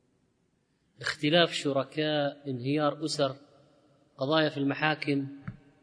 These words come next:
هذه تنغيصات. هذا قبل الأخذ ال-، الكلي، هذا قبل الأخذ الكلي. فالله عز وجل من رحمته أنه يعطي العباد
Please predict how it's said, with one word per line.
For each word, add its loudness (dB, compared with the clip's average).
هذه 0
تنغيصات. 2
هذا 6
قبل 4
الأخذ 0
ال-، -4
الكلي، -2
هذا 6
قبل 6
الأخذ 2
الكلي. -2
فالله 6
عز 2
وجل 2
من 4
رحمته 2
أنه 2
يعطي 0
العباد 0